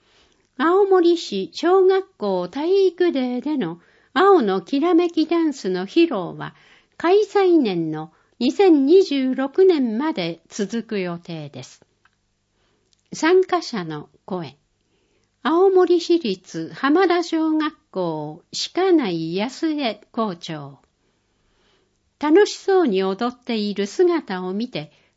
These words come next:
とても嬉しい気持ちになりました。青森市内の小学六年生。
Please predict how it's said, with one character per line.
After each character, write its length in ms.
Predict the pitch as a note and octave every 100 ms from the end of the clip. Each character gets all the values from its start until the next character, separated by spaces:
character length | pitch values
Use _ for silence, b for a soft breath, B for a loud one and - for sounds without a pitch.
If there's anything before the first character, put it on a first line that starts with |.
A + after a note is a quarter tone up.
| -
と 160 | C#4+
て 180 | C#4+ F#4
も 340 | D#4+ B3+ - _
嬉 280 | G#3+ E4+ G4
し 320 | - F#4+ B3+
い 60 | F3
気 140 | -
持 160 | G3+ A3+
ち 180 | A3+ A3
に 180 | G3 F#3
な 140 | E3
り 100 | E3
ま 160 | D3+ D3
し 160 | -
た。 160 | - C#3 _ _ _ _ _ _ _ _ _ _ _ _ _ _ _ _ -
青 240 | D#4+ G4
森 280 | G4 F4+ E4+
市 180 | - F4
内 280 | D4 G#3+
の 160 | F3 E3+
小 280 | - C4+ E4+
学 320 | E4+ D#4+ C#4+
六 320 | C4+ C4 F4
年 260 | E4+ D#4 D#3+
生。 480 | - D#3+ D3 B2+